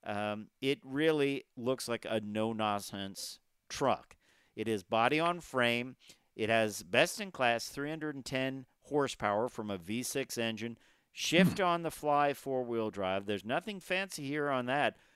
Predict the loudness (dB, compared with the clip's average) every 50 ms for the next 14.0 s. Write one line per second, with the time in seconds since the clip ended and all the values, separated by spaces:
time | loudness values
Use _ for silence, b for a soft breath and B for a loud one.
0 | b b b -6 -6 -4 -4 -6 -6 -4 -4 -6 -4 -2 2 4 6 6 6 6
1 | 4 2 0 -4 -8 -10 -8 -6 -6 -4 -4 -6 -6 -2 2 2 2 2 0 -2
2 | -10 -14 -14 -14 -12 -8 -4 -2 -2 -2 -4 -6 -10 -8 -4 -2 0 2 2 0
3 | 0 -2 -4 -8 -4 0 2 2 2 2 -2 -10 -6 -6 -6 -6 -6 -8 -4 0
4 | 0 2 2 2 0 0 -2 -4 -4 -2 -2 0 0 -2 -4 b b b b b
5 | b -8 0 2 2 2 2 0 -4 -6 -6 -6 _ -8 -8 -8 -8 -8 -10 -6
6 | -2 0 2 4 4 4 2 2 0 -2 -4 -8 -10 -10 -10 -8 -6 -4 -4 -4
7 | -4 -6 -8 -8 -4 -4 -4 -4 -4 -6 -8 -12 -10 -10 -6 -2 0 2 2 2
8 | 0 -4 b b b b b b b b b b b 0 2 4 4 4 2 -2
9 | -6 -16 _ _ _ _ _ _ _ _ _ _ _ _ -20 -8 -2 0 0 2
10 | 2 0 -2 0 4 6 8 8 8 6 4 4 0 0 0 -2 -6 -8 -8 -6
11 | -2 -2 -2 -2 _ -4 -2 -2 -2 -2 -4 -8 -6 -6 -6 -4 -2 -2 -2 0
12 | 0 2 2 4 4 4 4 2 2 2 0 0 0 -2 -2 -2 -4 -4 -2 0
13 | -2 -2 -2 _ b b b b b b b 2 4 4 4 4 2 2 2 2